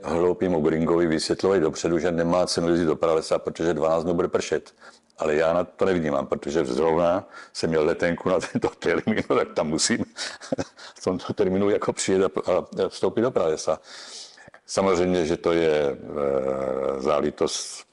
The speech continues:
dejme tomu, klimatu, nejenom té pověry, ale prostě jenom dokresluji nebo ilustruji to, ten jejich způsob uvažování. A co se týče těch nevysvětlitelných věcí, tak ty spíš souvisí s tím,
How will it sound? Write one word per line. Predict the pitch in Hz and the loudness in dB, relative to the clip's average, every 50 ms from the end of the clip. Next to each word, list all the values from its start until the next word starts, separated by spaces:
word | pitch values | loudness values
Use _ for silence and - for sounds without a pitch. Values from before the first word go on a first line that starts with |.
| - - _ _ _ _ _ _ - | -20 -20 _ _ _ _ _ _ -6
dejme | 73 73 71 67 | -4 -4 -4 -2
tomu, | - 71 71 | -4 -4 -4
klimatu, | - - 85 80 80 85 85 - - 101 98 | -2 -2 -2 0 0 -2 -2 -2 -2 -2 -2
nejenom | 82 80 78 76 76 76 76 76 76 71 | -2 -2 -2 -2 -2 -4 -6 -8 -6 -4
té | - 82 | -4 -2
pověry, | - - 78 73 80 82 85 92 98 | 0 0 0 2 2 2 2 2 2
ale | 104 107 107 - | 2 2 0 0
prostě | - - - - - 95 - - - _ - - - _ - 127 107 98 - - | -2 -4 -4 -2 -2 -2 -2 -4 -10 _ -20 -20 -20 _ -16 -14 -14 -10 -6 -4
jenom | 90 85 85 82 | -2 -2 -2 -2
dokresluji | 82 78 - - 87 80 - - 104 95 | -4 -6 -6 -6 -8 -6 -2 -2 -2 0
nebo | 85 80 73 71 69 69 - - - - - - - - - - - - | 0 0 0 0 -2 -4 -8 -18 -20 -20 -20 -20 -20 -20 -20 -20 -8 -2
ilustruji | - 87 85 85 - - - 87 87 87 82 | 0 0 2 0 0 0 0 2 2 2 2
to, | - 90 90 87 85 | 2 2 2 0 0
ten | 78 - 87 87 | 0 -2 -2 0
jejich | 85 85 80 | 0 0 -2
způsob | - - 90 - - 82 | -2 -4 -4 -2 -2 -4
uvažování. | 78 78 80 80 - 80 76 73 73 - - - - - - - - - - - | -2 0 -2 -2 -2 -2 -4 -4 -4 -4 -6 -10 -14 -18 -20 -20 -20 -20 -10 -6
A | - 87 | -6 -4
co | - - 147 | -2 -2 -2
se | - 120 | -2 -2
týče | - - 117 - - 127 | 0 -2 -2 0 0 0
těch | - 120 | 2 2
nevysvětlitelných | 95 101 104 101 - 127 - - 117 101 - 120 110 113 104 | 2 2 2 2 0 0 -2 -2 -4 -4 -2 0 2 2 2
věcí, | 113 110 - 123 110 | 2 2 0 0 0
tak | - 110 98 - - | 0 -2 -4 -6 -6
ty | - - 107 104 101 92 | -2 0 2 2 2 2
spíš | - - - - - 110 104 - - | 0 -6 -10 -6 -2 0 0 0 0
souvisí | - - 107 107 107 - - 117 - | 0 0 2 2 2 0 0 -2 -2
s | - - | -2 -4
tím, | - 113 107 110 110 110 110 113 107 - | -2 0 2 4 4 4 2 0 0 -4